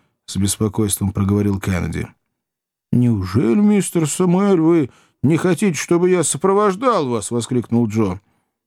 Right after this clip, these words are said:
«Нет, не хочу. Я пойду один. Эти милые люди воображают, что сама великая богиня явилась к ним в гости.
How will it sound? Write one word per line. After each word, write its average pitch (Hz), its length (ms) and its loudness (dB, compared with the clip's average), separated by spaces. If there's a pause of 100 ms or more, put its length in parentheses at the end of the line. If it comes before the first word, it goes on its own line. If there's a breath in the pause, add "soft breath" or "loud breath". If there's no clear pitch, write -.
(300)
«Нет, 151 400 2
не 147 60 -4
хочу. - 460 -6 (680)
Я 147 180 2
пойду 123 300 0
один. 82 540 -8 (840)
Эти 143 300 0
милые 139 360 2
люди 147 240 0
воображают, 123 680 0
что - 160 -4
сама 117 300 0
великая 113 500 0
богиня 127 580 0
явилась 95 480 0
к - 120 -8
ним 101 240 2
в 123 80 -4
гости. - 580 -6